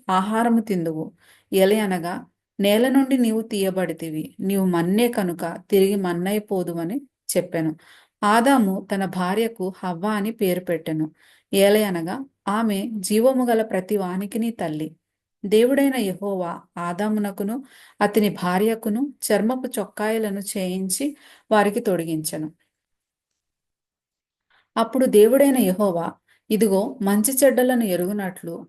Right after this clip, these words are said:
ఆదాము మనలో ఒకని వంటి వాడాయను. కాబట్టి అతడు ఒకవేళ తన చేయి చాచి జీవవృక్ష ఫలమును కూడా తీసుకొని తిని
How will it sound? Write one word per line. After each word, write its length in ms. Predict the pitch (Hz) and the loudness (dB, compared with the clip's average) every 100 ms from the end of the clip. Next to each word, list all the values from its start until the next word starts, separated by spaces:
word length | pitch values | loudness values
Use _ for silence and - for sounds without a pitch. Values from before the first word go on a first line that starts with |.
| - | -6
ఆదాము 640 | 180 196 240 208 170 196 - _ _ 196 | -2 0 0 0 -2 -6 -10 _ _ 0
మనలో 400 | 196 226 247 247 | 2 4 4 2
ఒకని 360 | 180 180 220 | 0 -2 -2
వంటి 280 | 233 220 233 | -2 -2 -2
వాడాయను. 680 | 208 180 175 156 156 156 - - | -2 -2 -4 -4 -4 -6 -10 -8
కాబట్టి 580 | 185 180 202 202 165 196 - _ _ | -2 0 -2 -4 -10 -12 -18 _ _
అతడు 280 | 208 226 240 | -2 0 2
ఒకవేళ 580 | 226 214 185 196 240 202 | 0 0 0 2 0 -2
తన 300 | 190 208 185 185 208 | -6 -6 -6 -6 -4
చేయి 240 | 202 233 247 | -4 -4 -6
చాచి 440 | 202 - 180 - - | -6 -6 -10 -10 -8
జీవవృక్ష 640 | 190 214 233 254 254 - | -2 0 2 2 0 -2
ఫలమును 520 | 233 208 196 208 214 | -2 -2 -2 -2 -2
కూడా 380 | 214 185 160 170 - _ _ - | 0 0 -2 -6 -12 _ _ -4
తీసుకొని 560 | 226 240 - 214 175 | 0 0 0 0 -2
తిని 500 | 175 196 180 170 170 | -4 -4 -4 -4 -8